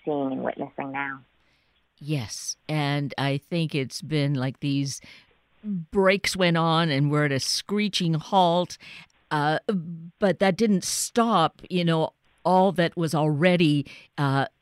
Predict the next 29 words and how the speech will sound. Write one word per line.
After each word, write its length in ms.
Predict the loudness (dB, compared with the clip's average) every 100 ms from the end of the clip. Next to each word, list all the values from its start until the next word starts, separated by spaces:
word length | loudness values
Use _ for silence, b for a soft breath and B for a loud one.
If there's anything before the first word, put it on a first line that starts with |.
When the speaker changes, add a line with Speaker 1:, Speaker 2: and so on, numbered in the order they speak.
| _ 4
Speaker 2:
in 280 | 6 8
motion 600 | 8 6 4 0 0 -2 -4 B -6
to 120 | -6
have 380 | -2 -2 -4 -4
to, 800 | 0 4 6 4 4 2 -2 -6 -14 -20 _ _
you 200 | -8 -2
know, 160 | 0 0
really 640 | 2 2 2 4 4 2 0 -2
perpetuate 640 | -6 -2 -4 -2 -2 -2
itself 360 | -4 -2 -2 -4 B B -6
like 320 | -2 -2 0
a 60 |
virus, 720 | -2 0 0 0 -2 -6 -14 -18 b b
like 320 | -4 -2 0
a 60 | 0
forest 440 | 2 2 2 -2
fire, 380 | -2 -2 -2 -8 _ -10
like 360 | -2 -2 -2
the 100 | 0
massive 480 | 2 2 0 -4 -8
hurricanes. 880 | -4 -4 -4 -6 -4 -4 -2 -2 -2
And, 160 | -4 -4 B B B
uh, 280 | 2 2 2 -2
i-, 160 | -10 -8
i-, 100 | -6 0
it's, 500 | 0 0 -8 -8 -12 -12
you 140 | -4 -2
know, 260 | 0 0 0
a-, 180 | -2